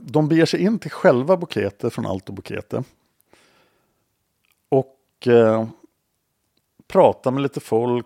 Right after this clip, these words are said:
De äter lunch på Bukete Bistro, som är en restaurang som ligger där. Vittnen som har pratat med Lisanne och Chris säger att de verkade väldigt intresserade av de heta källorna.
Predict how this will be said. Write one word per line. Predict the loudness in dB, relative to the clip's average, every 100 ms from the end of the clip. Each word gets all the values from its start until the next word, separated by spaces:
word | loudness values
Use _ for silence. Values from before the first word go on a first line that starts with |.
| -10
De | -4 -4 -2 -2
äter | -4 -2 -2
lunch | -2 -2 -4 -10 -8
på | -4
Bukete | -4 -6 -2 -2 0 -10
Bistro, | -10 -12 -12 -14 -10 -10
som | -8 -8
är |
en | -6
restaurang | -6 -6 -6 -6
som | -8 -6
ligger | -4
där. | -4 -8 -12 _ _ _ _ _ _ _ _ _ _ _ _ _ _
Vittnen | -8 -4 -4 _ -2 -2
som | -2 -6
har |
pratat | -6 -2 0 0 -2 -6 -4
med | -2
Lisanne | -4 -4 -6 -6 -8
och | -10
Chris | -12 -12 -12 -18
säger | -18 -2 0 0 -2
att | -6
de | -4 -2
verkade | -2 -2 -8
väldigt | -6 0 0 0 -2 -4 -6 _ _
intresserade | -8 -6 -8 -8 -8 -4 -2 -2 -6 -8 _ _ _ _ _ _ _
av | -4 -4
de | -4 -10
heta | -8 -4 -4 -6 _ -12
källorna. | -10 -6 -6 -6 -10 -12